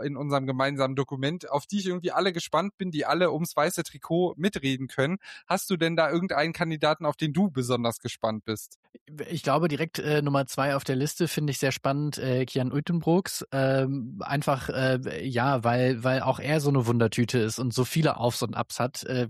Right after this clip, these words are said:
Speaker 2: gerade zuletzt bei der Tour, ähm, ja, mit, mit viel Rückhalt eigentlich aus dem Team aufgestellt worden,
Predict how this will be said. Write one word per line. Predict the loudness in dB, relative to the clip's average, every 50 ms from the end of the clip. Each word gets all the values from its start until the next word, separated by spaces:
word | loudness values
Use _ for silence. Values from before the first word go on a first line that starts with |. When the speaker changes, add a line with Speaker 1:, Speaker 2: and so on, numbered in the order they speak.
| -4
Speaker 2:
gerade | -4 -4 -2 -2 -2 -2
zuletzt | -2 -2 -2 -2 -2 -4 -4
bei | -4 -2
der | -2 -2 -2
Tour, | -2 0 2 4 4 4 2 -2 -8 -14 -14 -14 -14 -16 -10 _
ähm, | 0 2 4 4 4 4 2 2 0 0 -2 -6
ja, | -10 -10 -8 -6 -4 -2 0 0 2
mit, | 0 0 -2 -4 -6 -4 -4
mit | -4 -4
viel | -2 0 0 0
Rückhalt | 0 0 0 0 0 0 0 0
eigentlich | -2 -2 -2 -2 -2 -4 -4
aus | -4 -4
dem | -4 -4 -4
Team | -4 -2 -2 -2 -2 0
aufgestellt | 0 0 0 0 -2 -4 -2 0 0 0 0 0 2 2
worden, | 2 4 4 2 2 0 0 -2